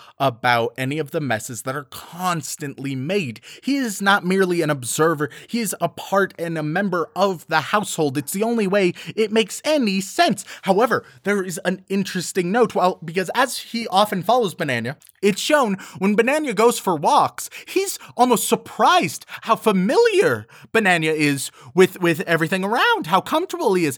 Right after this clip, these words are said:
And he hypothesizes because he does not know that Bananya must have gone on many walks before.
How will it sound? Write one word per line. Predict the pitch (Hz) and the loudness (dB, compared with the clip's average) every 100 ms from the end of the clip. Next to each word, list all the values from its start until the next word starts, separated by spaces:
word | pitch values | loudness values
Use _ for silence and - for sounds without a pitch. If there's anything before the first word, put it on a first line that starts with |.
| 190 185 | -6 -2
And | 220 | 0
he | 220 | 2
hypothesizes | 196 196 302 - 262 196 143 131 165 160 | 0 2 0 0 -4 -2 -2 -2 -8 -8
because | 156 180 - | -4 -2 2
he | 285 311 | 2 2
does | 285 247 175 | 2 2 2
not | 220 262 285 - | 0 2 0 0
know | 254 359 262 147 165 - - | 4 6 6 4 -2 -12 0
that | 233 214 - | 2 2 -2
Bananya | 214 233 233 214 | -4 -4 -4 -2
must | 208 208 - | -4 -4 -8
have | 180 | -6
gone | 185 208 196 175 | -6 -6 -6 -4
on | 180 175 | -2 -2
many | 180 185 | -2 -4
walks | 160 165 - - | -2 -4 -6 -14
before. | 139 147 - - 254 156 | -6 -6 -4 -2 2 2